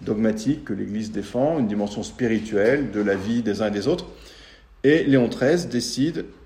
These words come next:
de prendre position sur ce que l'Église a à dire concernant, pour le dire très vite, la lutte des classes, mais en tout cas les antagonismes sociaux extrêmement forts de l'époque.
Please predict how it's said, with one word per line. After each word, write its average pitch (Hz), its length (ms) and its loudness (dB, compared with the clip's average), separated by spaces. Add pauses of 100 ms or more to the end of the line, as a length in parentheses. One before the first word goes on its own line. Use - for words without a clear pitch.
de 123 540 0 (640)
prendre 170 260 2
position 113 680 -2
sur 127 320 -6
ce - 80 -10
que 117 100 -6
l'Église 113 480 -2 (100)
a 123 120 0
à 101 120 4
dire 120 360 -2 (100)
concernant, 117 520 -2
pour 135 180 0
le 123 80 0
dire 135 100 0
très 123 200 -4
vite, 127 280 -2 (160)
la 104 120 -2
lutte 98 160 -8
des 95 100 -4
classes, 131 400 -2
mais 117 260 0
en 101 140 -6
tout 92 120 -14
cas 123 120 -4
les 104 160 -6
antagonismes 107 540 -4
sociaux 110 320 -4
extrêmement 110 360 -2
forts 143 360 -2 (360)
de 127 80 6
l'époque. 113 380 2